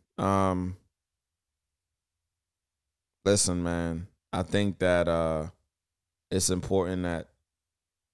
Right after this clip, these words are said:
we do our best, even when we feel like the other person is just like, "Eh, that's not enough."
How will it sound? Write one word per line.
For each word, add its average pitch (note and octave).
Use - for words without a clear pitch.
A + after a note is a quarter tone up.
we F#2
do F2+
our E2+
best, F2
even G#2
when E2+
we D#2
feel F2+
like E2
the D2
other E2+
person E2+
is D2+
just E2
like, D#2
"Eh, G2
that's G2
not G#2
enough." F#2